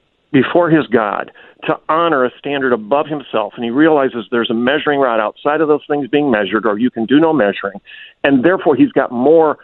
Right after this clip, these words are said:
freedom rather than less. So we need to reclaim the high ground of these words and define the terms and realize that we win. You know,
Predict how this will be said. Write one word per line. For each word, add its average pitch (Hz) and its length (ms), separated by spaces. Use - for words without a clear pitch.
freedom 113 360
rather 110 300
than 104 180
less. 101 300
So 147 120
we 147 180
need 226 240
to 220 80
reclaim 170 420
the 135 60
high 151 240
ground 123 340
of 104 120
these 107 220
words 113 520
and 104 100
define 131 360
the 165 80
terms 117 420
and 123 240
realize 139 540
that 135 140
we 202 160
win. 226 460
You 151 80
know, 160 160